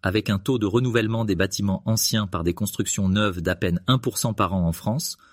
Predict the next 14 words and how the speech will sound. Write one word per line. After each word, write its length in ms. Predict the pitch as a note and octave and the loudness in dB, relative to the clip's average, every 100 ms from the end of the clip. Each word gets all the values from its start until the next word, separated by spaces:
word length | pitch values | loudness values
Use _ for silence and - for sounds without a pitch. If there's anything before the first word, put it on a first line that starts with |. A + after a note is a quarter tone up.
| _ - | _ -6
soixante-quinze 680 | - D3+ D3 C#3+ - D3 - | 0 2 2 -2 0 -2 -2
pour 200 | B2 - | -4 -4
cent 180 | A#2 G#2 | -2 -2
du 100 | F#2 | 0
parc 280 | A2+ - | -2 0
existant, 560 | G2 F#2 F2+ - A#2+ D#3+ | -2 -2 -2 -2 -2 -2
logements 420 | - F#2+ F#2 G#2 F#2 | 0 0 2 0 0
résidentiels 600 | F#2+ F#2 F2+ E2+ F#2+ F2 | 0 0 0 0 0 0
et 80 | |
collectifs, 600 | D#2+ F#2+ F2 - F#2+ - - | 0 0 0 -4 -6 -6 -4
bâtiments 460 | F2 E2+ F#2 F2 | -2 -2 0 -2
tertiaires 560 | E2 A2+ - - F#2+ - - | 0 0 0 -2 -2 -2 0
et 100 | F2+ | 0
industriels, 640 | F2+ F#2+ - F2 G2 | 0 -2 -2 0 0